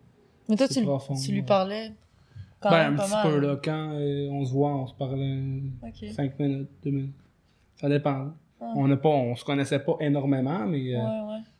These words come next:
Speaker 2: c'est quand même des, une personne que je vois depuis plusieurs années, euh, que je book, que
Speaker 1: Ouais, ouais, ouais, ça, moi aussi. Mais je, excuse, mais je pense que c'est genre la, la conversation la plus longue que j'ai eue avec elle, là, depuis les, euh, neuf dernières années, genre.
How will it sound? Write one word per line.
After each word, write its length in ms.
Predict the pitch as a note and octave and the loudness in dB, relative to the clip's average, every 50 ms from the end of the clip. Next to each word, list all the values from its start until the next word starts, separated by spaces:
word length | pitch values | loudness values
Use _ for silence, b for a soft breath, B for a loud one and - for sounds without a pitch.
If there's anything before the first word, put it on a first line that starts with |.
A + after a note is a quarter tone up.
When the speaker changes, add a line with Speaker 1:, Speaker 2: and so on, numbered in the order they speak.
| _ _ | _ _
Speaker 2:
c'est 120 | _ - C#3 | _ -8 -2
quand 140 | B2+ C#3+ C3+ | 0 4 4
même 220 | C#3 D3 D3+ D3 | 4 4 4 2
des, 100 | C#3 C3+ | 2 2
une 480 | C3 B2+ B2 B2 B2 A#2+ A#2+ A#2+ B2 B2 | 2 2 2 0 -2 -2 -2 -2 -2 0
personne 720 | B2 B2 - - - C#3+ C#3 C3+ C3+ C3 C3 C3 C3+ C3+ | -2 -2 -4 -2 -2 0 0 0 -2 -2 -4 -4 -6 -6
que 140 | - - C3+ | -2 0 0
je 100 | B2 A2+ A#2 | 0 0 0
vois 160 | B2+ C3+ C3 | 0 2 2
depuis 200 | C3 B2+ B2 - | 0 -2 -4 -6
plusieurs 440 | C3 - C3+ B2 B2 C3+ B2+ B2+ B2 | -6 -4 -4 -2 -2 -2 -2 -2 -4
années, 300 | B2+ B2 B2 B2 B2+ B2+ C3+ C3 | -2 -2 -2 -4 -4 -6 -8 -10
euh, 60 | C3 C#3 - _ _ _ _ _ _ _ | -12 -14 -16 _ _ _ _ _ _ _
que 140 | - C#3+ | 0 2
je 200 | B2 A#2 A2+ A#2 | 2 2 -2 2
book, 180 | A#2+ C#3 C3+ C3+ - - - - - - - - | 2 2 2 2 -2 -10 -10 -10 -10 -12 -16 -8
que 100 | - C#3+ | -4 4
Speaker 1:
Ouais, 220 | G#3+ A#3+ A#3+ A#3+ B3 B3 A#3+ | 6 6 8 8 8 6 4
ouais, 60 | G#3 | 4
ouais, 120 | G#3 G#3 G3 | 2 0 -2
ça, 260 | G3 - - G#3 G#3 | -4 -6 -4 -4 -2
moi 140 | G3+ G3+ G3 F#3+ | 0 2 2 2
aussi. 320 | F3 - - - C#4 F#4 - - _ _ _ - - - B B B B - - | 0 0 -4 -6 -6 -6 -8 -12 _ _ _ -20 -20 -20 B B B B -8 0
Mais 180 | G3+ G3+ F#3 F3+ | 4 6 6 6
je, 80 | F3 - | 4 0
excuse, 420 | - - - - G3+ G3 F#3 - - - - | -6 -8 -2 0 0 0 0 -6 -12 -4 0
mais 100 | G3+ G3 F#3 | 2 2 2
je 80 | - | 4
pense 180 | - G3 G#3+ G#3+ | 4 4 4 2
que 60 | - | 0
c'est 80 | - G3 | -6 -6
genre 180 | F3 F3 F3 F3+ | -4 -4 -2 0
la, 400 | F3+ E3+ E3 D#3+ D#3 D#3 D#3 D#3 D#3 - _ _ _ - _ | 2 2 2 2 0 -2 -4 -8 -12 -18 _ _ _ -16 _
la 80 | F3+ F3 | -10 -8
conversation 500 | - F3+ F3 E3+ D#3+ F3 E3+ E3+ F3 F3 | -6 -4 -4 -4 -4 -4 -6 -6 -6 -8
la 80 | F3 | -8
plus 140 | E3 E3 E3+ | -8 -8 -10
longue 160 | E3+ E3+ F3 | -10 -8 -8
que 40 | E3+ E3 | -10 -10
j'ai 80 | E3+ | -10
eue 100 | E3+ E3+ | -10 -10
avec 260 | E3+ E3+ E3 E3 - | -10 -10 -10 -12 -12
elle, 180 | F3 F3 F3 F#3 | -12 -12 -8 -8
là, 80 | G3+ G#3+ G#3+ - _ _ _ _ _ - | -8 -8 -8 -12 _ _ _ _ _ -6
depuis 380 | F3 F3 E3+ - F#3 F#3 F3+ | -6 -6 -4 -6 -6 -4 -4
les, 420 | E3 E3 E3 D#3+ D#3+ D#3+ D#3+ D#3 D#3 | -4 -4 -6 -6 -6 -8 -8 -8 -8
euh, 420 | D3+ D3+ D3+ D3+ D3+ D3+ D3+ D3+ D3 D3 _ _ _ _ _ _ _ _ _ _ _ _ _ _ _ _ _ _ _ _ _ _ _ _ _ _ - | -8 -8 -8 -8 -10 -10 -10 -12 -14 -16 _ _ _ _ _ _ _ _ _ _ _ _ _ _ _ _ _ _ _ _ _ _ _ _ _ _ -10
neuf 520 | F3 E3 E3 D#3+ D#3+ D#3+ E3 E3 D#3+ - - | -8 -8 -6 -6 -6 -6 -6 -6 -8 -8 -6
dernières 440 | - E3 D#3+ D#3+ D#3+ D3+ D3+ D3 | -4 -4 -4 -4 -6 -8 -6 -6
années, 340 | D#3+ D#3 D3 D3 D3 D#3 E3+ F3 | -8 -8 -8 -8 -10 -12 -12 -12
genre. 140 | F3 F3+ | -14 -16